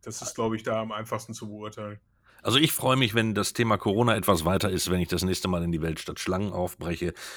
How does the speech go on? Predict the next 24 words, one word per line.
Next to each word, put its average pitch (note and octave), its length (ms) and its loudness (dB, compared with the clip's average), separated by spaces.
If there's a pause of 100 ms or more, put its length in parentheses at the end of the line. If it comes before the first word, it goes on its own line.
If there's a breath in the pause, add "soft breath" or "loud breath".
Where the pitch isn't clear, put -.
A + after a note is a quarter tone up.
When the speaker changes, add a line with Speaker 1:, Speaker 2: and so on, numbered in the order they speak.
(100 loud breath)
Speaker 2:
dass E2 180 -4
ich D#2+ 100 -2
auf E2 180 -2
jeden G2+ 300 2
Fall G2 260 2
einen F2 240 0
Abstecher F2 460 -2
machen D#2+ 480 -2
werde E2 300 -2
nach D#2 160 -2
Bad D#2+ 200 -4
Lippspringe F2+ 640 2 (340 loud breath)
und D#2+ 240 0
dass D#2+ 160 2
ich E2 200 0
mir, D#2 560 4
äh, D#2 320 0 (560)
das, G#2+ 280 -2
den G#2+ 140 0
Luxus C#3+ 340 0
gönne, G#2 360 4 (420)
bei F#2+ 160 0
Steingemachtes C3 640 2
reinzuschauen, F#2 640 2